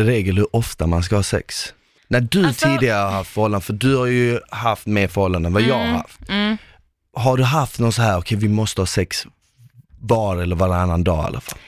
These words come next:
Speaker 2: Alltså jag har alltid tänkt så. Alltså jag är ju, men jag är ju en person som gillar att ha sex. Alltså <laughs> så här, alla är ju
Speaker 1: Tror
Speaker 2: inte
Speaker 1: inte
Speaker 2: det
Speaker 1: alla
Speaker 2: på
Speaker 1: gör
Speaker 2: samma
Speaker 1: det?
Speaker 2: Nej, faktiskt inte. Jag känner faktiskt vissa människor som inte gillar det.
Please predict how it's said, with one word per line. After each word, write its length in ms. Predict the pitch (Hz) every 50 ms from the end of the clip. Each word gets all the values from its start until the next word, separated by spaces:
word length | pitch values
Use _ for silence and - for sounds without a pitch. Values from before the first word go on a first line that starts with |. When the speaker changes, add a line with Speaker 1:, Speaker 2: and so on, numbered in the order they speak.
| - - -
Speaker 2:
Alltså 180 | - 214 208 220
jag 500 | 220 220 226 277 294 294 294 285 254 214
har 200 | 196 170 185 190
alltid 460 | - - 170 156 - - _ - 143
tänkt 260 | - - - - - -
så. 260 | - - 175 247 277 - - _ _ _ -
Alltså 180 | 196 185 202
jag 160 | 202 202 214 220
är 40 | 226
ju, 160 | 240 233 202
men 140 | 190 196 196
jag 120 | 196 208
är 40 | 208
ju 60 | 208 208
en 80 | 202 -
person 200 | - 208 202 175
som 160 | 170 165 170
gillar 280 | 180 196 180 165 160 156
att 100 | 156 156
ha 180 | 185 190 160
sex. 320 | - - - - - - -
Alltså 220 | - 208 208 220 220
<laughs> 100 | - - 233 - 220
så 100 | - 220
här, 120 | 196 - -
alla 240 | - 196 180 180 190
är 140 | 190 185 170
ju 100 | 175 165
Speaker 1:
Tror 100 | 147 139
Speaker 2:
inte 100 | 127 -
Speaker 1:
inte 80 | -
Speaker 2:
det 40 | 139
Speaker 1:
alla 120 | 147 147
Speaker 2:
på 60 | 143 147
Speaker 1:
gör 100 | 147 143
Speaker 2:
samma 80 | 139 117
Speaker 1:
det? 60 | 92 - - - -
Speaker 2:
Nej, 480 | - 226 254 262 254 247 247 254 254 - _ _ _ -
faktiskt 260 | 247 247 226 240 220
inte. 240 | 233 220 208 220 220 -
Jag 160 | 214 196 190
känner 340 | - - 359 285 240 262 294
faktiskt 280 | 339 277 - 190 175
vissa 200 | 170 170 - 170
människor 300 | 160 156 156 156 151 156
som 120 | - - 151
inte 220 | 160 151 151 156
gillar 180 | 147 - - 190
det. 100 | 233